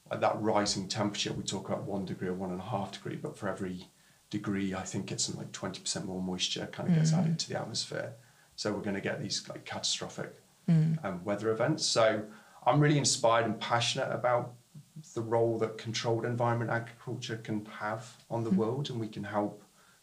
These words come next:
Speaker 1: you know, kind of accelerate those world's food baskets in areas which can support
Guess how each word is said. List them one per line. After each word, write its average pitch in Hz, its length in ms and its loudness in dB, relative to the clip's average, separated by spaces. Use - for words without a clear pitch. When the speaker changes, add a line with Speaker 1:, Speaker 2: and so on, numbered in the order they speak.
Speaker 1:
you - 60 -8
know, - 60 -10
kind 104 160 -4
of 101 60 -2
accelerate 104 480 -2
those 104 260 -2
world's 104 500 -2
food 107 340 -2
baskets - 560 -2
in 107 80 -4
areas 104 420 -2
which - 340 -8
can 107 400 0
support - 640 -2